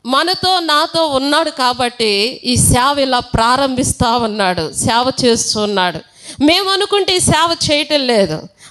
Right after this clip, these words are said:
ఆయన అనుకున్నాడు, చేపిస్తున్నాడు, నడిపిస్తున్నాడు. ఆయన మహా అద్భుత కార్యాలు జరిగిస్తూ ఉన్నాడు.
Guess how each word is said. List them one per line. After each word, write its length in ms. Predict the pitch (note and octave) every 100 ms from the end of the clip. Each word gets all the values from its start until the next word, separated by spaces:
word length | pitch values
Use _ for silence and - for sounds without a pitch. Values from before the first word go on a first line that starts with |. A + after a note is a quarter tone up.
| -
ఆయన 220 | G#3 A3
అనుకున్నాడు, 840 | A3 B3 C#4+ C#4+ C#4+ D4 E4+ G#4 - _ - A3
చేపిస్తున్నాడు, 880 | A3 C4 - C4 C4+ C4+ C#4 F4+ G4+ _ -
నడిపిస్తున్నాడు. 1120 | G#3+ A#3 B3+ C#4+ C#4 - D4+ D4 D4+ E4+ G4+ - - -
ఆయన 360 | B3+ D#4 F#4+ F#4
మహా 600 | F4 E4 E4+ F4 F4+ F4+ -
అద్భుత 460 | C#4+ B3 - D#4+
కార్యాలు 680 | D4+ D4+ C#4 C4+ C4 C4 C4
జరిగిస్తూ 760 | B3 A3+ A3+ A#3 A3+ - B3 B3
ఉన్నాడు. 520 | A#3 G#3+ G#3 F3+